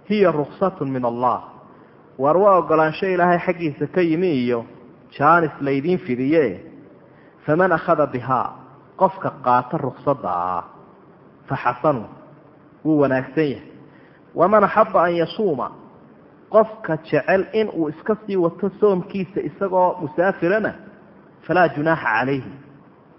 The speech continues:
dembi ma saarna. Wuu caddeeyey. Rawaahu Muslim. "Wa asluhu fi lmuttafaqi calayhi."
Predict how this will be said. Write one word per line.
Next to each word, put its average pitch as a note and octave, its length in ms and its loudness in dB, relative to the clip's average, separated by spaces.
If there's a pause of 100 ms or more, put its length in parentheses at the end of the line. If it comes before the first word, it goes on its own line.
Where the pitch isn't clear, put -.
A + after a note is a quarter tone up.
dembi D3 240 0
ma E3 200 0
saarna. F#2 360 -8 (640)
Wuu D#3+ 160 2
caddeeyey. G#2+ 500 -4 (500)
Rawaahu F#3 400 6
Muslim. G#3+ 420 0 (580)
"Wa C#3 160 0
asluhu G#3+ 560 0 (100)
fi - 80 0
lmuttafaqi E3 840 0
calayhi." B2 380 -2